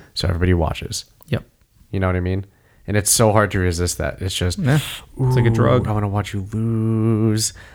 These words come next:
Speaker 1: Uh, speaking of, everybody keeps talking about an arm crank he did. Did you see this?
Speaker 2: No.
Speaker 1: He was, he was landing Muay Thai clinch. He came under, like, the outside. He scooped the outside elbow and he cranked it up to try to twist out.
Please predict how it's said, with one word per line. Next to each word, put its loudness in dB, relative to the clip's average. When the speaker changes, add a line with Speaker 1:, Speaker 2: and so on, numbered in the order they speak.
Speaker 1:
Uh, -2
speaking 2
of, 2
everybody 2
keeps -2
talking 2
about 4
an 2
arm 4
crank 0
he -6
did. -6
Did 0
you 2
see 4
this? 0
Speaker 2:
No. 2
Speaker 1:
He 0
was, 0
he 0
was 2
landing 4
Muay 4
Thai 2
clinch. 0
He -2
came 2
under, 2
like, 0
the -2
outside. 2
He 0
scooped -2
the 2
outside 0
elbow 2
and -2
he -6
cranked -4
it -2
up 0
to -18
try 2
to 0
twist -2
out. 2